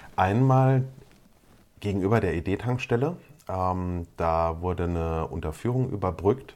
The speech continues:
mit der Döttinger Höhe. Da ging's also direkt nach Ausgang Galgenkopf erstmal hoch, dann wieder runter. Und dann, ähm, kennt ihr ja die Unterführung Richtung Meuspart. Also wenn ihr zum Beispiel von der, äh, von der Touristenzufahrt entgegen der Fahrtrichtung an der Döttinger Höhe langfahrt und dann die erste links und dann geht so eine hundertachtzig Grad Kurve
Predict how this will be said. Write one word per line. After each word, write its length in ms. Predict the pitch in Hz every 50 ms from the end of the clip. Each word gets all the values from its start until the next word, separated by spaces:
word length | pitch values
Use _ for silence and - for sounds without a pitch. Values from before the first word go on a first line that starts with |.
| - -
mit 140 | 90 90
der 80 | 101 92
Döttinger 400 | - 95 90 - 95 92 87 85
Höhe. 180 | 92 107 123 117
Da 80 | 95
ging's 240 | 87 90 101 104 -
also 240 | - - 82 87 87
direkt 280 | 85 85 92 - -
nach 120 | - 90 87
Ausgang 360 | 67 65 87 - - 87 85
Galgenkopf 480 | 85 85 90 92 95 90 92 87 - -
erstmal 320 | 65 78 76 78 80 78
hoch, 240 | 98 127 156 156 - -
dann 180 | 90 87 90
wieder 140 | 87 87 85
runter. 480 | 82 85 98 120 131 151 151 151 151 - - - - - - - - - - - -
Und 180 | 101 101 95
dann, 360 | 95 95 101 107 113 120 120 - -
ähm, 420 | 90 98 98 95 98 98 92 -
kennt 300 | - - - 107 113 107
ihr 180 | 90 80 95 98
ja 220 | 98 95 95 95
die 180 | 90 - 95 85
Unterführung 1080 | - 82 92 85 90 85 - - - - 107 110 113 98 101 107 107 104 104 101 - 78 -
Richtung 500 | - 90 - - - 92 87 87 87 80 -
Meuspart. 640 | 76 82 82 85 85 85 85 - - - 73 67 -
Also 220 | 50 - 69 78 73
wenn 120 | 82 82
ihr 100 | 82 80
zum 160 | - - 80
Beispiel 380 | 76 78 78 78 - - 80 78
von 320 | - - - 160 156 78
der, 260 | - 76 73 73 - - - - - - - - - - - - -
äh, 280 | - 78 80 76 78 78
von 180 | - - 82
der 100 | 78 73
Touristenzufahrt 1000 | - - 90 85 120 - - - 139 135 131 - 120 113 - 113 104 98 - - -
entgegen 640 | - - 82 80 - - - 95 104 107 123 117 110
der 160 | 101 98 90
Fahrtrichtung 640 | - - 92 92 92 - - - 85 - - 87 69
an 120 | 64 78
der 100 | 80 78
Döttinger 400 | 78 82 80 - 78 80 76 73
Höhe 220 | 76 95 101 110 107
langfahrt 500 | 98 98 98 95 - - 92 87 85 -
und 120 | 73 76
dann 160 | 80 78 82
die 100 | 78 82
erste 340 | 57 62 80 80 - - 82
links 340 | 82 82 92 110 120 117 -
und 120 | 85 76
dann 140 | 80 80 80
geht 180 | 80 87 87 -
so 80 | -
eine 100 | 78 80
hundertachtzig 500 | 78 80 87 92 87 80 69 78 - -
Grad 280 | - - 85 85 - -
Kurve 380 | - 90 85 85 78 82 78